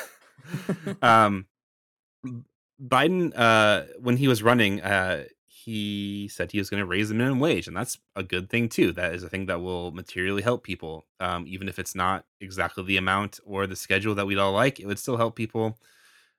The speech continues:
Speaker 1: Um, doesn't mean it's, like, perfect or what people need, just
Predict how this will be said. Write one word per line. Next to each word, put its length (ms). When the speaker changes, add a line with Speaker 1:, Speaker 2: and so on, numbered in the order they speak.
Speaker 1:
Um, 480
doesn't 220
mean 160
it's, 180
like, 240
perfect 420
or 220
what 320
people 220
need, 300
just 260